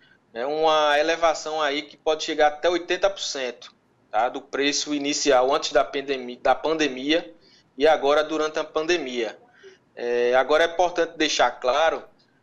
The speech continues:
né, que esses estabelecimentos fiscalizados, eles apresentaram justificativas, né, sobre essa elevação do valor tanto do, do mileiro do tijolo quanto do cimento,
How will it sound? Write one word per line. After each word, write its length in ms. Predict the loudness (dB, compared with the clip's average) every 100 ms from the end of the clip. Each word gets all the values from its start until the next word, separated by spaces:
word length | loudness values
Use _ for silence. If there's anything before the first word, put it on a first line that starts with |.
| _
né, 280 | -8 -6 -6
que 640 | -8 -14 -8 -6 -2 2 2
esses 200 | 2 0
estabelecimentos 760 | 0 2 0 -2 -4 -4 -4
fiscalizados, 1120 | -6 -4 0 0 0 0 2 4 0 -8 -16 -20 _ _ _ -10
eles 220 | -6 0
apresentaram 720 | 2 2 0 0 2 2 0
justificativas, 1120 | -8 -10 -10 -4 0 0 -2 -10 -8 -10 -12 _ _
né, 300 | -10 -10 -12 -20 _
sobre 360 | -4 -2 2
essa 240 | 2 2 2
elevação 880 | 0 2 2 0 -6 -4 -4 -6 -12
do 120 | 0
valor 360 | 2 2 -4 -12 _
tanto 400 | 2 2 -2 -8
do, 320 | -4 -2 -2
do 340 | -4 -4 -4 0
mileiro 420 | 2 4 2 -2
do 100 | -4
tijolo 520 | -2 -2 0 0 -2
quanto 400 | 0 2 2 0
do 140 | -6 -4
cimento, 600 | -4 -2 0 -2 -4